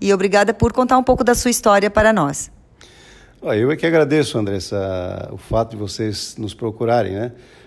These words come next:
Speaker 2: A gente sempre trabalha nunca buscando o reconhecimento, e sim buscando o resultado, né? E quando nós somos citados, né, por uma,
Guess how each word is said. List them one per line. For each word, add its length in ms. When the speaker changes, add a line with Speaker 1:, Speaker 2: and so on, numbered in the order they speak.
Speaker 2:
A 40
gente 160
sempre 1200
trabalha 640
nunca 420
buscando 560
o 160
reconhecimento, 800
e 20
sim 180
buscando 340
o 40
resultado, 560
né? 280
E 60
quando 260
nós 180
somos 280
citados, 720
né, 520
por 200
uma, 220